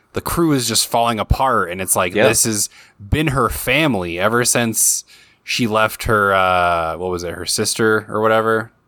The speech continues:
Speaker 2: Yeah, and, and, like, to that point, like, everybody's from a broken family. That's kinda why everybody is where they're at, right? Like,
Speaker 1: Yeah.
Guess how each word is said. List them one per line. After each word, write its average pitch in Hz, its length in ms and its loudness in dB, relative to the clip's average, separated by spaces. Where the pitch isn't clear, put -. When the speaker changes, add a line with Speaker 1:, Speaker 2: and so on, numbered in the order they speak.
Speaker 2:
Yeah, 180 280 2
and, 165 200 4
and, 170 120 4
like, 170 160 0
to - 120 -2
that 208 220 0
point, 196 400 -4
like, 95 400 0
everybody's 127 680 0
from 151 220 -2
a 131 60 -2
broken 107 400 -2
family. 104 440 -2
That's 110 200 -4
kinda 156 300 -4
why 104 200 2
everybody 101 540 -2
is 101 200 -4
where 95 120 -2
they're 82 160 -2
at, 120 200 0
right? 98 320 -2
Like, 90 280 -2
Speaker 1:
Yeah. 104 400 0